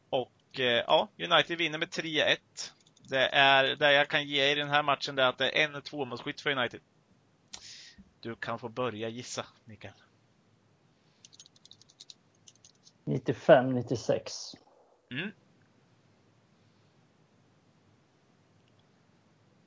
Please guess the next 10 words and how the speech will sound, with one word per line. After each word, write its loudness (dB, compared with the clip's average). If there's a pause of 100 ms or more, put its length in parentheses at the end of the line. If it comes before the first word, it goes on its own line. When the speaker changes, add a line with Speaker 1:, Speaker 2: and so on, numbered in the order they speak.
(320)
Speaker 1:
Minns -10
du -8
inte -4
den -4
här 0
matchen -10
som -12
rinnande -10
vatten? -6 (540)
Speaker 2:
<laughs> 0